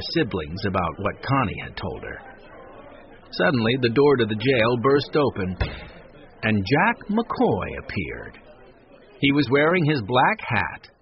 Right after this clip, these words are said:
and had on a black shirt and jeans. This time, he wasn't wearing a mask. His curly black mustache waved in the breeze. Yee-haw!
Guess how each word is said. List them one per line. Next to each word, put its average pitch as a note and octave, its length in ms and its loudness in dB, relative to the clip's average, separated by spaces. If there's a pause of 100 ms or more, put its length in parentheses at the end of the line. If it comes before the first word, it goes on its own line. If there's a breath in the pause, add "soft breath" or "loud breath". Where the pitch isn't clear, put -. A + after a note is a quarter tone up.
(280)
and G#2 320 -2
had C3+ 260 0
on C3 180 4
a C3+ 80 0
black D3 300 2 (180)
shirt A2 340 0
and G2+ 160 -2
jeans. E2 520 -2 (800)
This A3 260 2
time, C#2+ 440 -6 (240)
he - 140 -2
wasn't F#3+ 380 0
wearing A#2 380 -2
a E2 40 -8
mask. - 680 -4 (540)
His C3 240 0
curly G#3 320 2
black D#3 360 0
mustache F2+ 720 -4 (140)
waved G2 380 -2
in F#2+ 100 0
the A#2 80 -2
breeze. - 560 -8 (2000)
Yee-haw! G4+ 1120 4